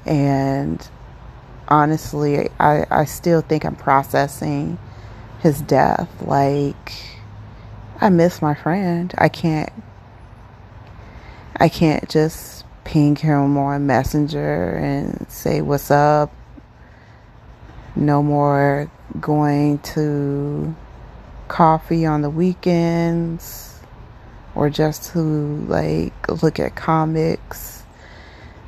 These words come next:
He was one of the few men that I felt like I could trust. He was there for me, um,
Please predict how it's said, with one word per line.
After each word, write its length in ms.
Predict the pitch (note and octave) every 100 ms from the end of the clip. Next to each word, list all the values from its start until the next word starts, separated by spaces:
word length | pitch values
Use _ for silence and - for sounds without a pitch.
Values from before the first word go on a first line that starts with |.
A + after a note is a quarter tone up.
| - - - - -
He 360 | - A#3+ A#3+
was 280 | A#3 G#3+ F3+
one 280 | D#3+ D#3+ F3
of 240 | F#3 E3+
the 120 | E3
few 1000 | D#3+ - E3+ E3 E3+ E3+ E3 D#3 D#3 E3 - - - -
men 640 | D#3 D3+ D#3 D3+ D3+ D3+
that 560 | D#3 C#3+ C#3+ C#3+ D3 - - - -
I 200 | E3+ D3+ - - - - -
felt 520 | D#3+ D3+ D3+ - - - - - -
like 640 | D3+ D3 C#3+ - - - - - - - - - - - -
I 120 | C#3+
could 220 | - -
trust. 840 | - - - B3 - - - - - - - - - - - - - - - - - - - -
He 120 | D4
was 180 | D4+ -
there 220 | B3+ B3+
for 160 | -
me, 420 | F#3 D#3+ D3+ E3+ - - -
um, 580 | F3 E3 E3 E3 F3